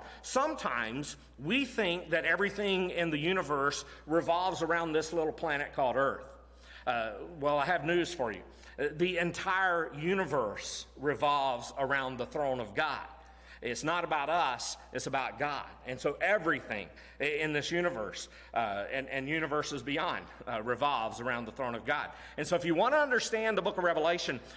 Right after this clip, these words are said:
remember this fact. God is on his throne, and God is in control.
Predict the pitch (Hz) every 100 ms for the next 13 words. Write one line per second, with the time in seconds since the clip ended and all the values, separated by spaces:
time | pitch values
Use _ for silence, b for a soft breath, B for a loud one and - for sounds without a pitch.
0 | B 160 170 233 254 214 220 220 - 147
1 | 101 107 - B B 135 135 180 202 262
2 | 262 214 180 165 175 180 208 208 214 214
3 | 208 - 180 175 117 101 98 101 127 B
4 | B B 156 156 143 123 175 135 127 143
5 | 139 143 156 147 160 147 185 143 87